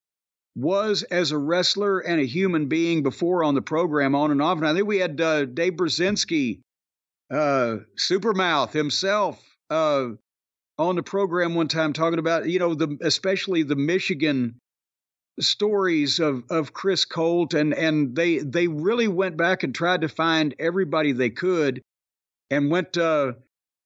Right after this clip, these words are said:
into as deeply as they could into his roots in Arizona.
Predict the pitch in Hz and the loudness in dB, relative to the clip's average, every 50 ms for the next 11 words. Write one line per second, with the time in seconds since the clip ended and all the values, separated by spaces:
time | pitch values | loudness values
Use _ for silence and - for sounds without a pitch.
0 | - 151 175 196 190 165 180 180 170 165 151 147 139 113 110 170 202 196 - 180 | -4 -2 0 0 0 0 0 0 2 2 2 0 0 0 -2 -2 -2 -2 -2 -2
1 | 170 165 165 156 - - 156 147 143 - 170 175 180 165 165 165 170 156 147 135 | -2 0 0 -2 -2 -2 -2 -2 -2 0 0 0 2 2 0 0 0 0 0 0
2 | 143 147 139 135 - 131 139 156 170 175 147 - 165 147 143 139 135 127 123 113 | 0 0 2 0 0 0 0 0 0 0 0 0 0 0 2 2 2 2 0 0
3 | 117 147 160 170 175 170 170 165 160 156 147 | 0 0 0 0 2 0 2 2 0 0 -2